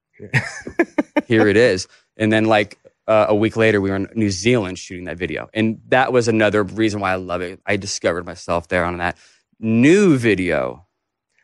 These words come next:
Speaker 1: But on that video, so you're watching old dude, young girl.
Speaker 2: Yeah.
Speaker 1: Is that what the video
Speaker 2: Oh, I'm sorry. I didn't clarify that.
Speaker 1: Is that what
Speaker 2: So
Speaker 1: the
Speaker 2: the video concept, yeah, I'm sorry. That, that was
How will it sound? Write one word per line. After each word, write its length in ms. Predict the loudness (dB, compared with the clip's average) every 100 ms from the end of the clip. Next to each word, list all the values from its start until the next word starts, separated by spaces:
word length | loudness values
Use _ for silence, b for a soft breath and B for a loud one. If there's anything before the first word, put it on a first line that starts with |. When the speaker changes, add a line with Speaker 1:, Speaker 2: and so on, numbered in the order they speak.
| -2
Speaker 1:
But 100 | 2
on 160 | 2 4
that 160 | 2
video, 520 | 4 4 6 6 4 0 -10
so 220 | 0 2
you're 160 | 2 2
watching 560 | 2 2 0 -4 -4 _ 2
old 180 | 2 4
dude, 320 | 2 0 -6 _ _ _ _ _ _
young 220 | -4 -2 2
girl. 380 | 2 2 2 -8 _
Speaker 2:
Yeah. 200 | -6 -6 -2
Speaker 1:
Is 80 | -2
that 120 | 2
what 260 | 0 -2 -4
the 100 | 0
video 520 | 2 2 4 4 4
Speaker 2:
Oh, 160 | 2 2
I'm 140 | 0 0
sorry. 240 | 2 2
I 40 |
didn't 200 | 4 0
clarify 480 | 0 0 0 0 0
that. 160 | 0 0
Speaker 1:
Is 60 |
that 120 | 2 2
what 140 | 2
Speaker 2:
So 140 | 2
Speaker 1:
the 120 | 2 0
Speaker 2:
the 60 |
video 340 | 2 4 4 2
concept, 560 | 0 -2 0 0 -2 -2
yeah, 120 | -10
I'm 120 | -8
sorry. 280 | -2 -2 -2 b b -2
That, 180 | -2 2
that 180 | 0 4
was 420 | 4 4 0